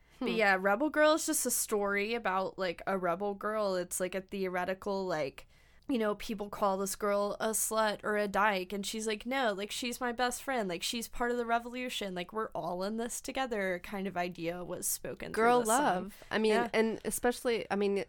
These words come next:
Speaker 2: you know, when you're a young woman, your female friendships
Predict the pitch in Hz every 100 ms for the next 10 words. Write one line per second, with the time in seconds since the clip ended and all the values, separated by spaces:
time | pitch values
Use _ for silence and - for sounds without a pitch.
0 | - 190 180 165 165 - - - - -
1 | - - 208 208 202 202 - - - -
2 | 196 196 196 190 185 185 180 175 - 185
3 | 180 175 180 - - 190 180 175 185 180
4 | 185 170 - - -